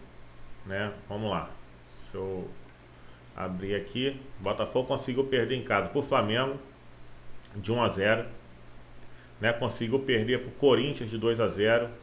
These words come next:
Atlético Paranaense dois a zero. Corinthians ainda tava ali, é, respirando pra sair da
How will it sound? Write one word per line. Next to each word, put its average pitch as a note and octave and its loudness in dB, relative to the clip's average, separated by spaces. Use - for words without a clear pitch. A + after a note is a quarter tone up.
Atlético A#2+ 0
Paranaense A#2 2
dois C3 6
a B2 4
zero. A#2 6
Corinthians C3 4
ainda B2+ 2
tava B2+ 4
ali, B2 2
é, A2 4
respirando C3 2
pra C3 2
sair A#2+ 0
da G#2 2